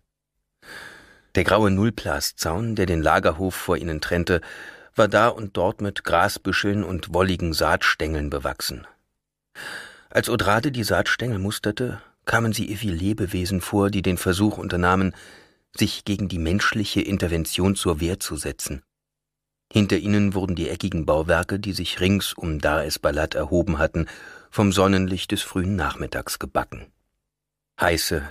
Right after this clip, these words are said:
trockene Luft versenkte ihr die Kehle, wenn sie die Luft zu schnell einatmete. Odrade fühlte sich schwindlig, und in ihrem Innern tobte ein Zwiespalt. Durst peinigte sie.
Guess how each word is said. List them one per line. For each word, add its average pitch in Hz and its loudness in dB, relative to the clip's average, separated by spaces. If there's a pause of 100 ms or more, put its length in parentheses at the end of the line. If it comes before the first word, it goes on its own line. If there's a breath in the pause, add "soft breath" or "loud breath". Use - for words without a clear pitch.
trockene 85 0
Luft 82 -4
versenkte 80 0
ihr 73 -4
die 76 -6
Kehle, 80 -2 (420 loud breath)
wenn 101 4
sie 92 2
die 87 0
Luft 98 2
zu - -4
schnell 87 2
einatmete. 78 -6 (1000 loud breath)
Odrade 101 4
fühlte 104 -2
sich 87 -4
schwindlig, 101 -4 (380 loud breath)
und 90 0
in 92 -4
ihrem 92 0
Innern 104 4
tobte - -2
ein 78 -2
Zwiespalt. - -4 (840)
Durst - 0
peinigte 82 -4
sie. 71 -10